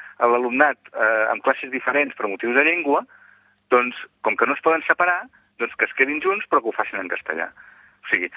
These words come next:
eh, és, és un absurd que invalida totalment, doncs, aquests trenta anys de, de, de, de, d'escola catalana, que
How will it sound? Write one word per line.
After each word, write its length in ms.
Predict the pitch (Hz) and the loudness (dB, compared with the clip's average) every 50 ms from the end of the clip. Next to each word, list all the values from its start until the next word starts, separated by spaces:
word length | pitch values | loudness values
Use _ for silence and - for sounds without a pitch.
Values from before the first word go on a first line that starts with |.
| - - - - | -16 -6 2 2
eh, 400 | 101 98 101 - 113 110 107 110 123 135 | 4 4 2 0 0 0 0 0 0 -2
és, 80 | 135 - | 0 0
és 180 | 135 131 143 117 | -2 -2 2 2
un 80 | 123 | 2
absurd 320 | 127 123 - - 139 143 - | 2 2 2 -2 -2 0 0
que 80 | 170 | 0
invalida 460 | 151 139 127 120 123 131 147 139 147 147 | 0 2 4 2 4 4 4 2 2 0
totalment, 480 | - - - 135 135 135 135 127 123 151 - - - - - | 0 0 0 0 0 0 -2 -2 -2 -4 -10 -14 -18 -12 -8
doncs, 140 | 123 110 107 | -4 0 0
aquests 220 | 110 120 120 - - | 0 0 0 -2 0
trenta 280 | 127 120 117 - 117 113 | -2 -2 2 2 2 2
anys 100 | 113 110 117 | 2 0 0
de, 80 | 127 131 120 113 101 | 0 0 0 0 2
de, 120 | 101 98 104 107 98 | 2 2 2 0 0
de, 140 | 98 98 98 98 - 95 | 2 2 2 2 0 -2
de, 140 | 92 98 98 98 101 98 | 0 2 2 2 2 0
d'escola 320 | 98 - - - 113 110 - | -2 -2 2 2 2 2 2
catalana, 400 | 117 107 - 104 107 104 104 127 156 - - - - - _ - | 0 0 0 0 0 0 -2 -4 -6 -6 -14 -20 -20 -12 _ 2
que 80 | 113 | 2